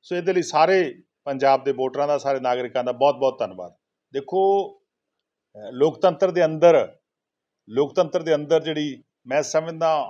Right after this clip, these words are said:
ਔਰਤਾਂ ਤੇ ਮਰਦਾਂ ਦੀ ਗਿਣਤੀ ਆ, ਉਹ ਲਗਭਗ ਫਿਫਟੀ ਪਰਸੈਂਟ ਆ, ਫਿਫਟੀ ਫਿਫਟੀ ਪਰਸੈਂਟ ਆ। ਸੋ, ਔਰਤਾਂ ਨੇ ਸਭ ਤੋਂ ਵੱਧ ਅੱਜ ਦਿਖਾਇਆ ਗਾ, ਅ, ਕਿ ਵੋਟ ਕਾਸਟਿੰਗ ਜਿਹੜੀ ਹੋਈ ਆ, ਉਹ ਸਭ ਤੋਂ ਵੱਧ ਔਰਤਾਂ ਨੇ ਕੀਤੀ ਆ। ਸੋ, ਪਤਾ ਲੱਗਦਾ ਕਿ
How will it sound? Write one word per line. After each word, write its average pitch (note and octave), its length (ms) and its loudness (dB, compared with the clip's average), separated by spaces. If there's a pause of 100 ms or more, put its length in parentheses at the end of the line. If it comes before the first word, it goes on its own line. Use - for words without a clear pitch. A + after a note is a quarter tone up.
ਔਰਤਾਂ D3+ 480 4
ਤੇ E3+ 480 -2
ਮਰਦਾਂ C#3+ 440 2
ਦੀ D#3+ 100 -4
ਗਿਣਤੀ C3+ 440 -8
ਆ, D3+ 120 4
ਉਹ G3+ 180 -4
ਲਗਭਗ E3+ 400 -2
ਫਿਫਟੀ E3 340 -12
ਪਰਸੈਂਟ A#2+ 440 -10
ਆ, G#2 100 -14 (400)
ਫਿਫਟੀ E3+ 240 -10
ਫਿਫਟੀ F3+ 260 -6
ਪਰਸੈਂਟ D#3 420 -4
ਆ। E3 200 -2 (260)
ਸੋ, G3+ 160 -4
ਔਰਤਾਂ E3 360 8
ਨੇ G3+ 320 2
ਸਭ E3 200 -2
ਤੋਂ F3+ 140 -4
ਵੱਧ E3+ 240 2
ਅੱਜ D3+ 120 -2
ਦਿਖਾਇਆ C#3 400 2
ਗਾ, D3+ 320 2 (400)
ਅ, - 20 -4
ਕਿ C3+ 140 -6
ਵੋਟ D#3 440 2
ਕਾਸਟਿੰਗ E3+ 420 2
ਜਿਹੜੀ D#3+ 200 -6
ਹੋਈ C3 200 -6
ਆ, A#2 220 -4 (220)
ਉਹ E3+ 120 -12
ਸਭ E3 180 -6
ਤੋਂ E3 140 -8
ਵੱਧ D3+ 100 -2
ਔਰਤਾਂ C3 320 2
ਨੇ C#3+ 80 -6
ਕੀਤੀ C3+ 340 -20
ਆ। D#3+ 160 -8 (260)
ਸੋ, C3+ 240 -8
ਪਤਾ C#3 240 2
ਲੱਗਦਾ D3 320 4
ਕਿ D3+ 460 -10